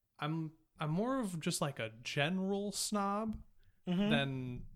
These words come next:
Speaker 1: snobby
Speaker 2: a
Speaker 1: about
Speaker 2: specific snob.
Speaker 1: any specific
Speaker 2: <laughs>
Speaker 1: things. Like, when I, when I need to buy a thing
Speaker 2: Yeah.
Speaker 1: for my home,
Speaker 2: You're gonna go buy the nice one.
Speaker 1: yeah, like, I try to research and at least not necessarily buy, like, the best or most expensive one, but
Speaker 2: Yeah.
Speaker 1: buy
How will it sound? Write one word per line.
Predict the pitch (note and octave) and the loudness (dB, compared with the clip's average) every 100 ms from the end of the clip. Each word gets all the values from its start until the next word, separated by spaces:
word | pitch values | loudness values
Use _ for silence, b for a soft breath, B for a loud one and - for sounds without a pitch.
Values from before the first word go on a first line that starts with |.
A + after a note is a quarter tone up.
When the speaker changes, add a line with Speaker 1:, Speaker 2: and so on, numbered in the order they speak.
| - - | -14 -12
Speaker 1:
snobby | - D3+ C#3 D3 C#3+ | -6 0 2 2 2
Speaker 2:
a | |
Speaker 1:
about | D3 C3 | 2 2
Speaker 2:
specific | - - F3 | 2 0 -2
snob. | - F#3+ E3 - | 0 0 0 0
Speaker 1:
any | E3+ D#3+ E3 | 0 2 4
specific | D3+ - E3+ F3+ E3 D3+ | 2 2 2 2 4 2
Speaker 2:
<laughs> | - | 4
Speaker 1:
things. | D3+ E3 G#3+ A#3+ A3 - - - B A#3+ B B | 4 4 2 -2 -4 -10 -14 -18 B -12 B B
Like, | D#3 D3+ | 2 4
when | E3 F3 | 4 4
I, | F3+ F#3+ | 6 4
when | F#3+ - D#3+ D#3 D#3 | 0 -2 2 2 2
I | - D#3 | -2 -2
need | D#3+ D#3 D3 D3+ D3 D#3+ E3 D3+ - | 0 -2 -2 -2 0 0 0 -4 -8
to | - | -4
buy | B2+ C#3 E3 D#3 | 0 2 2 0
a | C3 | -2
thing | - G#2+ G#2+ D3 D3+ | -4 -4 -4 -6 0
Speaker 2:
Yeah. | D3 C3+ | 2 2
Speaker 1:
for | C#3 B2 | 0 -4
my | A2 | -2
home, | A#2 D#3+ A#2+ A2+ C3 - - b b b - - | 2 2 2 0 -4 -8 -16 b b b -20 -6
Speaker 2:
You're | |
gonna | C#3 C3+ | -2 -2
go | |
buy | B2+ B2 | -2 -2
the | |
nice | B2 A#2+ B2 | -4 -4 -6
one. | B2+ A2+ A2 - | -6 -8 -10 -6
Speaker 1:
yeah, | A#3+ G#3 B2+ | 4 6 6
like, | C3 D#3+ | 4 4
I | |
try | D#3+ G3+ F#3 | 4 6 6
to | |
research | E3+ E3 E3 D#3 D3 | 6 2 2 2 0
and | - D3 | -2 -4
at | C3+ C#3+ | -4 0
least | D#3 D3 - _ - - - - | -2 -2 -8 _ -6 -4 -4 -4
not | E3+ | -2
necessarily | D#3 C#3+ C#3+ B2 | 0 0 -2 0
buy, | A#2 A2+ | 2 2
like, | A2+ A2+ | 0 -2
the | |
best | A2 A2+ - | 0 0 0
or | |
most | A2+ A2 | -6 -6
expensive | - G#3 A3+ G#3+ C3+ | -4 0 2 2 0
one, | B2+ | 0
but | B2+ C3+ | 0 2
Speaker 2:
Yeah. | |
Speaker 1:
buy | B2+ C#3+ C#3 C3 | 4 4 4 0